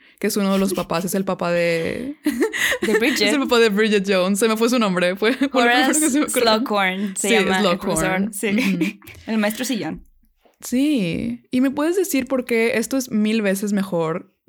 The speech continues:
Speaker 1: que la reunión del veinte aniversario de Harry Potter <laughs> de H B O?
Speaker 2: Por al-, por alguna razón fue tan satisfactorio. También la mamá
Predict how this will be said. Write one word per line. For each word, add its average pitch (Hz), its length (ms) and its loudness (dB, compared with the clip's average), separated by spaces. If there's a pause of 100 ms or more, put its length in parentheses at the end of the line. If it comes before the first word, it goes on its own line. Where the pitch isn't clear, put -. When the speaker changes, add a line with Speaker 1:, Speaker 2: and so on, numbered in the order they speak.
(100)
Speaker 1:
que 208 80 -2
la 190 120 2
reunión 175 420 0
del 180 160 0
veinte 170 220 -2
aniversario 175 480 0
de 190 120 0
Harry 185 200 -2
Potter 214 480 -6 (260)
<laughs> - 240 -20
de 208 160 2
H 202 140 -2
B 202 160 0
O? - 60 2
Speaker 2:
Por 233 100 4
al-, 233 160 -2
por 262 180 -2
alguna 262 280 2
razón 240 540 2
fue 262 140 -2
tan 254 220 -2
satisfactorio. 208 1040 -4 (100)
También 233 400 0
la 285 80 0
mamá 208 640 2